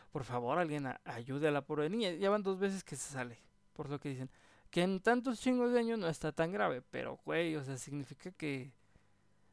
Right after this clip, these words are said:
que ya está como que pudiendo tener más fuerza, salir más. Entonces, yo creo que ya para una familia,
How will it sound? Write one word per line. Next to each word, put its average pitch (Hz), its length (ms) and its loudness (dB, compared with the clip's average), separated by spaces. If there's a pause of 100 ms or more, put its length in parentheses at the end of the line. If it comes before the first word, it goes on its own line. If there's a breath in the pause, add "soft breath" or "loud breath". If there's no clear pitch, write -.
(440 soft breath)
que 147 140 0
ya 139 140 4
está 139 340 0
como 147 320 -4
que 127 680 -6 (800)
pudiendo 135 1080 -2
tener 135 220 -2
más 143 160 -4
fuerza, 151 480 0
salir 135 360 -4
más. 139 440 -2
Entonces, 135 420 -8 (520 loud breath)
yo 226 120 0
creo 269 140 0
que 262 140 0
ya 196 200 4
para 185 200 0
una 180 200 2
familia, 156 640 -4